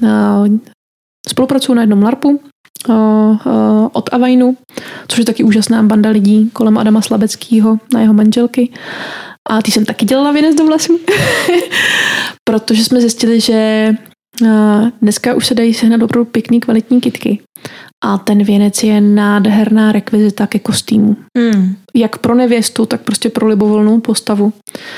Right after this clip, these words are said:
Speaker 1: A děláme LARP, který se jmenuje Srdce lesa. A je to fantasy, ale je to tribal fantasy, který si hraje se starýma slovanskýma,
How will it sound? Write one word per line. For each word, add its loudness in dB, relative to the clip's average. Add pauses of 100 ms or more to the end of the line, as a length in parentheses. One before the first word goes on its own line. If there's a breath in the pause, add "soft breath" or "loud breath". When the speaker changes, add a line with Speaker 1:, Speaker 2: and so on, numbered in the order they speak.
(460 loud breath)
Speaker 1:
A 2
děláme 2
LARP, 0
který -2
se -2
jmenuje 2
Srdce -2
lesa. 0 (360)
A 2
je 2
to -4
fantasy, 0
ale 0
je 0
to 0
tribal 0
fantasy, -2
který -2
si -2
hraje 0 (280 loud breath)
se -4
starýma 0
slovanskýma, 0